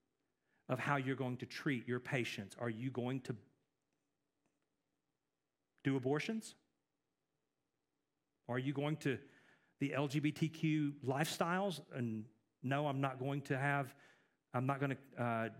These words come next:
take part in sex change or hormonal therapies for changes. Lawyers who have to, where the bar is now pushing in on them that they have to represent cases. Cake bakers, florists,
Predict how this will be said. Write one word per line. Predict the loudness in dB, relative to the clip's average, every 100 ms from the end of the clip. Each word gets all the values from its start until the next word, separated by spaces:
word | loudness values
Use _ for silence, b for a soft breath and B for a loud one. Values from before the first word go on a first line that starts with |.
| -2
take | 0 2
part | 0 0
in | -2
sex | 0 -2
change | 0 2 2 2 0
or | -2
hormonal | -2 0 2 0 -2
therapies | 0 0 0 2 0 0 -4 b b b
for | -2
changes. | 0 2 2 0 -2 -6 -14 _ _ _ _ B B B
Lawyers | 2 4 6 6 6 2 0 -6 -14 _ _ _ _ _ _ 2
who | 6 6
have | 4 2 2
to, | 2 2 -2 B B B _ _ _ _ _
where | 0 2
the | 2 0 -4 -8 0
bar | 4 4 6 6 4
is | 2 4
now | 4 2 -2 -14 0
pushing | 2 4 4 4
in | 4
on | 4 4
them | 4
that | 2
they | 2 0 0 b b b b b
have | 2 2 4
to | 4
represent | 4 4 2 2 0
cases. | 2 2 2 -2 -6 -10 -16 b b b b b 2
Cake | 4 4 4
bakers, | 2 2 -4 -4
florists, | -2 0 2 0 -2 -8 -12